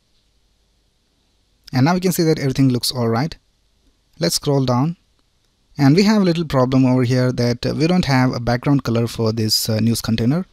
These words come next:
So let's add a white background color for this, uh, news container. So let's go back. And, uh, here I'll just type background white. And, uh, let's update it. Let's go back to our website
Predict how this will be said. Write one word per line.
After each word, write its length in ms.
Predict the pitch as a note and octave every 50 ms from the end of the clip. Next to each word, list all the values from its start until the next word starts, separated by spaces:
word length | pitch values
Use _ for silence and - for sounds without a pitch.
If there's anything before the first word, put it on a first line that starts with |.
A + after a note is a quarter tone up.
| _ _ _ _ _ _ _
So 180 | - - B2
let's 220 | C3+ F#3+ A3+ - -
add 200 | D#3 D#3 D3+ C#3+
a 40 |
white 220 | B2+ B2+ B2 B2 B2+
background 380 | B2 A#2+ A2+ A#2 A#2 A#2 A#2
color 260 | - - A2+ A#2 A#2 A2+
for 320 | - - A#2+ A2+ A2 A2
this, 320 | A2 A2 G#2+ - - -
uh, 80 | - -
news 200 | A2 A2+ A2+ A2
container. 400 | - - A2 - - A2+ C3+ D#3+
So 220 | D#3+ - - A#2 A2
let's 200 | - D#3+ D3+ -
go 140 | - D3+ C#3
back. 280 | C#3 D3 D#3 - - _ _ _ _ _ _ _ _ _ _ _ _ _ _ _ _ _ _ _ _
And, 500 | C3 B2 A#2 A#2 A#2 A#2 A#2 A#2 A#2 A2
uh, 140 | A#2 A2+ A2+
here 280 | A#2 A2+ - B2 A#2+ A#2+
I'll 100 | A#2 A2+
just 240 | A#2 A#2+ A2+ - -
type 340 | - A#2 A2 A2 A2 A#2 - - _ _ _ _ _ _ _ _ _ _ _ _ _ _ _ _ _ _ _ _ _ - _ _ _ _ _ _ _ _ _
background 840 | B2+ B2 A#2+ A2+ A#2 A2+ - - A#2+ A#2 A2+ A2+ A2+ A2+ A2+ - - _ _ _
white. 440 | _ A#2+ A#2+ A2 A#2 D#3 - - - - _ _ - - _ _ _ _ -
And, 360 | - A#2 A2+ A2+ A2 A2 A2
uh, 60 | -
let's 220 | - F3 F3+ - -
update 360 | C#3+ C3 B2+ C3 B2+ A#2+ C#3
it. 180 | F3 G3 - - _ _ _ _ _ _ _ _ _ _ _ _ _ _ _ _ _ _ _ _ _ _ _ _ _ _ _ _ _ _ _ _ _ _ _ _ _ _ _ -
Let's 140 | D3 C#3 C3+
go 100 | C#3 B2+
back 160 | B2 A#2+ -
to 100 | - B2
our 80 | A#2
website 500 | A#2+ B2 C#3 - - - D#3+ D#3+ E3 D3+